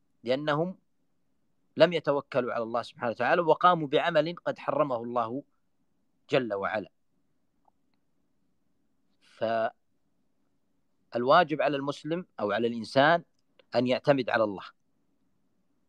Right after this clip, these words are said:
لأن من اعتمد على الله وتوكل على الله وفوض أموره إلى الله كفاه الله سبحانه وتعالى، ومن اعتمد على غير الله وكله الله إليه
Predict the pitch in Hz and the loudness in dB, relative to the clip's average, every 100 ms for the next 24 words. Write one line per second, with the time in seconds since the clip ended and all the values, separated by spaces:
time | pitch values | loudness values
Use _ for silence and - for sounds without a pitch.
0 | _ - 101 110 117 127 107 147 139 110 | _ -10 -6 -4 -2 -2 0 2 2 2
1 | 117 120 127 120 107 127 - 117 107 110 | 0 4 4 4 -2 -6 -4 -4 -2 -4
2 | 107 127 120 - 135 123 117 117 120 110 | -4 -2 -2 -4 -4 0 0 0 -2 -2
3 | 107 107 110 117 147 - 170 214 143 156 | -4 -4 -4 0 0 0 4 4 4 2
4 | 151 - - 147 135 120 120 - 123 170 | 2 0 -10 -8 -8 -10 -10 -8 -4 -4
5 | - _ _ _ _ _ _ _ _ _ | -6 _ _ _ _ _ _ _ _ _
6 | _ _ _ _ 117 135 151 139 180 165 | _ _ _ _ -2 0 -2 0 0 2
7 | 139 139 131 127 120 113 135 160 - _ | 0 2 0 -2 -8 -4 -4 -4 -8 _
8 | _ _ _ _ _ _ _ _ _ _ | _ _ _ _ _ _ _ _ _ _
9 | 156 170 190 175 156 156 156 139 139 151 | 0 2 2 0 -2 -2 -4 -4 -8 -8
10 | 196 | -8